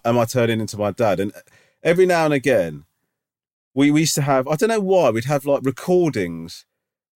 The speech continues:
Yeah, there'd be videos from, like, when we were growing up and stuff, right? And in my head, <laughs> my dad was, like, an active parent. I mean, you know,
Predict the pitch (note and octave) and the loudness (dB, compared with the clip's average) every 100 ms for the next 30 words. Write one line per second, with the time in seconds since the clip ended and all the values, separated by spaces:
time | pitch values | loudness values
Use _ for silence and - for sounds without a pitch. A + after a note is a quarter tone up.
0 | _ C3+ C#3+ D#3 D#3 C3 F3 D#3 B2 A2 | _ -2 0 2 2 2 4 4 4 2
1 | G#2+ A#2 A2 G#2+ A2 A2 G#2+ G2 A2 G#2 | -2 -4 -2 0 -2 -2 -2 0 0 0
2 | A2 - F#2 - D#2+ C#2 - C2 D2 - | -2 -6 -10 -8 -10 -10 -12 -12 -6 0
3 | E3+ A3 A3+ F#3+ D#3+ A#2 E2+ E2+ - _ | 0 2 2 2 2 0 -2 -6 -14 _
4 | - A2+ D3 C3+ C3 A2+ G#2+ - A#2 G2+ | -14 0 2 4 2 0 -2 -4 -2 -2
5 | - - _ _ _ G#2+ B2 - A#2+ - | -6 -16 _ _ _ -2 -2 -2 -8 -8
6 | A2+ G2 F#2 F2 A2 A2+ F2 | -4 -2 -2 -4 -4 -4 -6